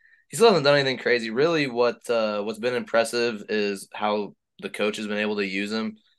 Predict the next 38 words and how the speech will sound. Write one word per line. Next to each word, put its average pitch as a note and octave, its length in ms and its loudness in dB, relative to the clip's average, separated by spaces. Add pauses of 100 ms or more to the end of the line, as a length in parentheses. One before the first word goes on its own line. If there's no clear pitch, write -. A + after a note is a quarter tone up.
(220)
Uh, G2+ 140 0
I G2+ 220 2
know G#2 180 -4
we've G#2 140 -4
talked G2+ 240 0
a G2+ 40 -16
few G2+ 240 -4
times G2 300 -2
about F#2 180 -4
the F2+ 60 -4
offensive F#2 400 -4
coordinator. F2+ 580 -4
Just, E2+ 340 -10 (840)
uh, D#2 320 -2 (460)
yeah, F#2+ 320 0
I F#2 80 -2
mean, G2 240 2
I, G2 240 2
I - 20 4
think G#2 200 0
that F2+ 80 -4
that's F#2+ 260 0
what's, - 540 -4 (120)
what's F#3+ 180 -4
been F#2+ 220 0
more, F#2+ 560 0 (560)
um, F2+ 460 -6 (1040)
at, G2 240 0 (340)
like, F#2+ 280 0
that, - 180 -2
that's A#2 220 2
what A#2+ 220 6
the G#2 100 -2
Colts G#2 300 2
have G2 100 -4
shown G2+ 320 2
more F#2+ 280 2
of, G2 300 2